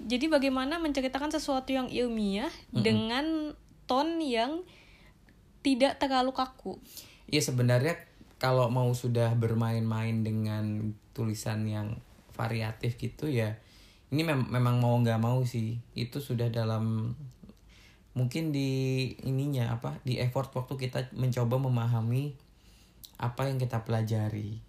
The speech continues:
Speaker 2: ya kan? Kayak Einstein kan pernah bilang, ya kalau kita nggak ter-, apa, kita nggak akan bisa menyampaikan itu dengan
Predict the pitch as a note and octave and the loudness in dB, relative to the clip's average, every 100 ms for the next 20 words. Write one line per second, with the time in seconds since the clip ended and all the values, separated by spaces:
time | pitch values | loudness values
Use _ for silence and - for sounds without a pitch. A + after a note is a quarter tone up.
0 | - C3 B2 B2+ B2+ - A#2+ A#2+ A#2+ A#2+ | -12 -8 -6 -4 -6 -4 -2 0 0 0
1 | C3+ C3+ C#3+ C#2+ C#3+ C3 B2 A#2+ A#2+ C#2 | -2 -4 -4 -6 -4 -2 -2 0 -2 -2
2 | D3 - - - - - B2 A#2+ A2+ A2+ | -6 -12 -20 -20 -20 -8 -4 -2 -2 -2
3 | A#2 A#2+ A2+ - - - A2+ - A#2+ C#3 | -2 -2 -2 -4 -8 -6 -6 -4 -4 -4
4 | B2+ B2+ D3 B2+ B2 B2 A2+ A#2+ A#2 A2 | -8 -6 -4 -4 -2 -2 0 0 0 -2
5 | A2 A#2 A2+ A#2+ A2+ A#2 A2 A2 A2 | -2 -4 -4 -4 -4 -4 -4 -2 -2